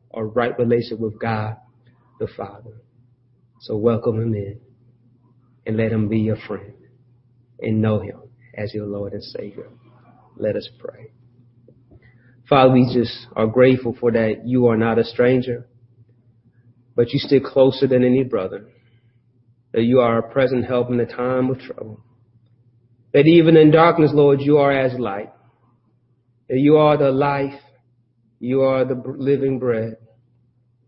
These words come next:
you are the way, you are the resurrection.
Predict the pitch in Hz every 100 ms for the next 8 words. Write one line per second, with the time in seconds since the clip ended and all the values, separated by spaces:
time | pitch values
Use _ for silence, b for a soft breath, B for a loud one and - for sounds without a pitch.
0 | _ 120 131 127 120 123 120 104 95 101
1 | _ _ _ _ _ _ _ _ _ -
2 | 131 135 123 127 127 123 120 123 117 107
3 | - - 117